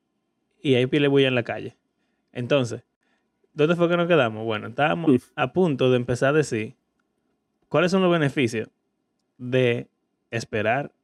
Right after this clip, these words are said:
Speaker 1: hasta el matrimonio para
Speaker 2: O por qué uno lo haría.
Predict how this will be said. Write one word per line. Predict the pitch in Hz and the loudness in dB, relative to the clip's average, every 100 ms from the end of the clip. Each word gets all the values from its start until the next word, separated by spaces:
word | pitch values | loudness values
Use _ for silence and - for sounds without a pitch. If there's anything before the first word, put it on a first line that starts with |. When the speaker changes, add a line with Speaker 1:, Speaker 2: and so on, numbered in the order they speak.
| _ _ _ _ | _ _ _ _
Speaker 1:
hasta | 139 131 | -6 -2
el | 135 | -2
matrimonio | 135 131 147 131 123 135 _ _ _ _ _ _ | -2 -2 -2 -2 -4 -8 _ _ _ _ _ _
para | 120 107 110 | -2 0 0
Speaker 2:
O | 110 | 0
por | 113 104 | 0 0
qué | 117 | 2
uno | 110 123 123 | 2 2 4
lo | 113 | 4
haría. | 107 104 98 | 4 2 0